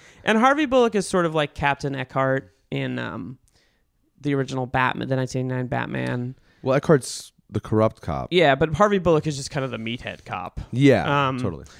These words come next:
Speaker 1: and there's a similar character in Batman Begins, whose name escapes me, but, uh, is, is kind of a corrupt, actually, no, is definitely a corrupt cop.
Speaker 2: Is he?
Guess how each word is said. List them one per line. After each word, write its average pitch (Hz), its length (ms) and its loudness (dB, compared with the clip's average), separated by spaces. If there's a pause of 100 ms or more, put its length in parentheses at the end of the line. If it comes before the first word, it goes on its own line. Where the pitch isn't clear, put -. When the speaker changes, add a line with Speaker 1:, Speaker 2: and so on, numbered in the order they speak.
(200)
Speaker 1:
and 196 160 4
there's 208 200 2
a 190 40 -4
similar 233 360 -2
character 196 420 -2
in 156 80 0
Batman 147 480 -2
Begins, 123 1000 -6 (460)
whose 139 420 -4
name 139 280 -6
escapes - 500 -14
me, 117 320 -14
but, - 220 -6
uh, - 260 -6
is, 175 280 -8
is 160 100 -6
kind 160 240 -4
of 143 80 -6
a 139 60 -6
corrupt, 135 480 -8
actually, 208 260 -8
no, 208 160 2
is 156 120 -2
definitely 55 400 -6
a - 40 -8
corrupt - 400 -14
cop. - 400 -8
Speaker 2:
Is 87 200 -4
he? 113 140 -8